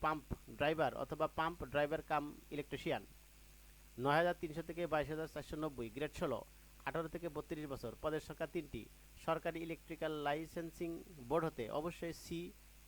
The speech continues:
গ্রেড ওয়ার্ক পারমিট লাইসেন্স থাকতে হবে। ক্রমিক নম্বর একুশ, লস্কর আট হাজার পাঁচশো থেকে বিশ হাজার পাঁচশো সত্তর, গ্রেড উনিশ, বয়স আঠারো থেকে বত্রিশ বছর, পদের সংখ্যা একুশটি।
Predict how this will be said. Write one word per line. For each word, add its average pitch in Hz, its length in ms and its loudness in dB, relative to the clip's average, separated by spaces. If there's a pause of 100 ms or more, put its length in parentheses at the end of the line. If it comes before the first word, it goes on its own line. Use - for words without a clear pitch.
(100)
গ্রেড 147 360 2 (480)
ওয়ার্ক 160 280 4 (240)
পারমিট 151 400 0
লাইসেন্স 147 340 0
থাকতে - 260 -14
হবে। 107 200 -12 (3250)
ক্রমিক 175 340 4
নম্বর 170 220 4
একুশ, 147 280 -2 (400)
লস্কর 143 460 2 (480)
আট 147 220 0
হাজার 170 180 0
পাঁচশো 165 300 -4
থেকে 170 220 -6
বিশ 143 220 -6
হাজার 156 200 -4
পাঁচশো 151 260 -8
সত্তর, 151 320 -6 (120)
গ্রেড 147 280 -4
উনিশ, 139 220 -4 (600)
বয়স 156 260 6
আঠারো 151 280 -2
থেকে 160 200 -6
বত্রিশ 151 360 -6
বছর, 120 280 -8 (580)
পদের 156 280 0
সংখ্যা 165 220 -4
একুশটি। 147 420 -6